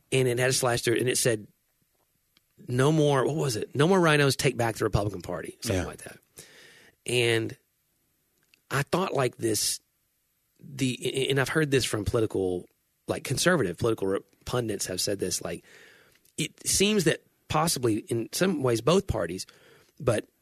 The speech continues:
Speaker 1: coming from a traditionally more conservative place, like, it's like the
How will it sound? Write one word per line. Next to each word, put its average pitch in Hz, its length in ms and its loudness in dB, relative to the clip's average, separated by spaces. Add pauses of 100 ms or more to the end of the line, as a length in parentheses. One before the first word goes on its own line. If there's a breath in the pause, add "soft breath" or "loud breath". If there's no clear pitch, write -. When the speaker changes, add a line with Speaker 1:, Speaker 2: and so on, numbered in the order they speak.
(480)
Speaker 1:
coming 156 300 4
from 127 180 2
a 110 40 0
traditionally 120 680 0
more 104 260 0
conservative 110 560 0
place, 110 440 0 (400)
like, 123 200 -2 (1500)
it's 147 180 0
like 160 220 4
the 127 380 0